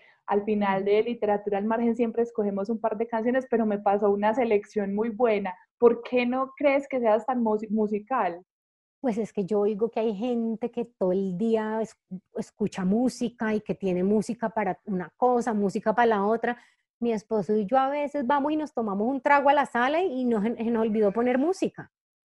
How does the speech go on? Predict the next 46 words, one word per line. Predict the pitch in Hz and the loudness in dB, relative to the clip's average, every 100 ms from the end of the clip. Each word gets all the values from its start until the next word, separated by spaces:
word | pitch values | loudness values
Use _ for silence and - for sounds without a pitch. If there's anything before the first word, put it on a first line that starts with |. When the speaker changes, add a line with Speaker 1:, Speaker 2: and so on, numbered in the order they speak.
| _ _ | _ _
Speaker 2:
O | - | -8
sea, | 208 247 247 | -4 -2 0
en, | 214 214 220 233 | 2 2 2 0
en | 240 233 | 0 0
esta | 208 - | 0 -2
casa, | 202 262 254 - 311 - _ | 0 2 0 0 -4 -6 _
mi | 240 240 | 2 2
esposo | 240 226 190 240 | 2 4 4 6
es | |
mu-, | 247 254 262 254 - _ _ | 4 4 2 0 -6 _ _
oye | 262 269 269 | 4 6 6
muchísima | 269 277 254 247 240 302 | 4 2 2 2 2 4
más | 254 | 2
música | 240 254 269 294 | 2 0 0 -2
que | 294 233 | 0 2
yo, | 247 294 _ _ _ _ _ _ | 2 0 _ _ _ _ _ _
pero | 247 226 | 2 4
a | 214 | 2
mí | 208 | 0
se | 185 | 0
me | 233 | 0
olvida | 262 214 220 220 | 2 2 2 2
que | 220 | 0
la | 262 | -2
música | 233 208 190 214 262 | 0 -2 -4 -6 -6
existe, | 247 - 254 - - 170 | -6 -6 -6 -6 -6 -4
y | 180 | -4
yo | 175 | -6
sé | 190 180 | -6 -8
que | 208 | -6
para | - 277 | -2 0
los | 262 220 196 | 0 -2 -4
melómanos | 185 180 185 196 226 262 | -4 -4 -4 -6 -6 -4
esto | 220 - 214 | -6 -4 -6
es | - | -4
como, | 254 254 - | -4 -4 2
"¿Cómo | 254 302 370 370 | 2 4 2 4
puede | 339 330 349 | 6 6 8
vivir | 349 277 254 | 6 4 2
Speaker 1:
<laughs> | |
Speaker 2:
esta | 262 285 | 0 0
mujer? | 311 254 | 0 -2
Tiene | 285 285 | -2 2
una | 285 | 4
vida | 330 330 | 6 6
incompleta". | 339 330 240 254 302 - 175 | 4 4 2 4 2 2 -4